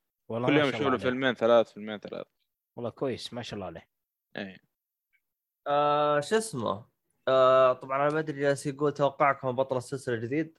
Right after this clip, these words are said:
Speaker 3: ها، جاوبنا عنه حق اللي قبل. آه، بس باختصار، شو اسمه هذا؟ صالح جالس يقول غالبًا مس-، ممثل ما، مو مشهور.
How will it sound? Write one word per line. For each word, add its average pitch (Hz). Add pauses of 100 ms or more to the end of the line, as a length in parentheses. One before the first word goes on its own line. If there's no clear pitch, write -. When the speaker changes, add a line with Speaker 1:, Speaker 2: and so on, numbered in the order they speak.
Speaker 3:
ها، 147
جاوبنا 135
عنه 113
حق -
اللي 104
قبل. 120 (1300)
آه، 85 (720)
بس 127
باختصار، 143
شو 117
اسمه 104
هذا؟ 92 (760)
صالح 127
جالس 117
يقول 113 (120)
غالبًا 113
مس-، 101 (160)
ممثل 104
ما، 92 (480)
مو 110
مشهور. 92